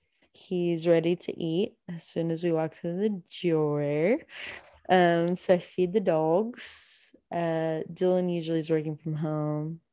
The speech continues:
So we'll, like, chill for a little bit. We'll kinda think about what we're gonna do for dinner. Either we cook or we don't, <laughs> but it takes a little bit of time to decide. And then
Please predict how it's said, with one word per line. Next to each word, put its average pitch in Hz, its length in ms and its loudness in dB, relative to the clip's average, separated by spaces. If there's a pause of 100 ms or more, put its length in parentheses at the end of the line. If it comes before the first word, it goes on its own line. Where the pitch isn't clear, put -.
So 151 720 0
we'll, 165 160 2
like, 151 240 -2
chill 170 300 4
for - 160 -2
a 165 80 2 (140)
little 165 200 2
bit. 160 460 2 (1400)
We'll 214 160 2
kinda 202 360 2
think 196 280 2
about 185 300 8
what 180 80 6
we're 175 100 4
gonna 175 200 4
do 175 120 2
for 170 160 -4
dinner. 160 560 0 (320)
Either 170 260 2
we 160 120 0
cook 165 520 0
or 151 260 0 (640)
we 175 100 2
don't, 151 460 2
<laughs> - 640 -8
but 214 300 6
it 175 100 -4
takes 190 300 6
a 175 80 10
little 160 260 8
bit - 220 -2
of - 100 -10
time - 340 2
to - 140 -4
decide. 202 680 2 (800)
And 175 240 2
then 165 680 4